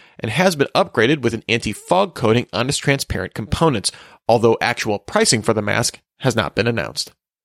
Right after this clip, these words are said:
Asus released the Chromebook Flip C M five, an A M D-based fifteen point six inch laptop described as a cloud-based gaming laptop starting at four hundred ninety-nine dollars.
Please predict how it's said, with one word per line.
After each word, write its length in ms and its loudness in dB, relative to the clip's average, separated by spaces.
Asus 340 2
released 300 0
the 140 0
Chromebook 520 0
Flip 340 2
C 300 4
M 160 0
five, 640 -4
an 180 -12
A 140 4
M 100 0
D-based 400 4
fifteen 340 0
point 220 -2
six 260 0
inch 160 0
laptop 480 2
described 540 4
as 100 2
a 60 2
cloud-based 680 2
gaming 300 4
laptop 580 -2
starting 300 2
at 100 -4
four 220 4
hundred 240 2
ninety-nine 400 0
dollars. 420 2